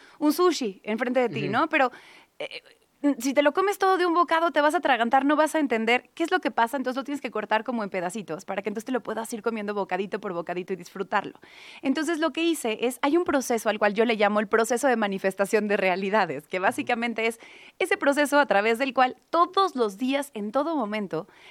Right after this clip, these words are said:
Speaker 1: creamos nuestra experiencia de vida. Sucede que, chicos, que ese proceso normalmente es inconsciente y automatizado.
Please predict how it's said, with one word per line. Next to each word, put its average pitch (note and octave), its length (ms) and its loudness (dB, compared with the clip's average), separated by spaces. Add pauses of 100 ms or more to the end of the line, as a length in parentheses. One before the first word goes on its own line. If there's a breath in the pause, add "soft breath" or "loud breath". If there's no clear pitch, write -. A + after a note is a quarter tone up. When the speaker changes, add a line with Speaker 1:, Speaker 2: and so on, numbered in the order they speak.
Speaker 1:
creamos C4+ 480 4
nuestra G#3 260 -6
experiencia G3+ 640 -6
de G#3+ 100 -4
vida. A3+ 260 -8 (360)
Sucede F#4+ 720 0
que, G#3 160 -6
chicos, - 540 -12 (400 loud breath)
que - 180 0
ese D#4+ 220 0
proceso C4+ 420 -4
normalmente B3 640 -4
es B3 300 -2
inconsciente B3 920 -2
y G3+ 100 -4
automatizado. G#3+ 920 -6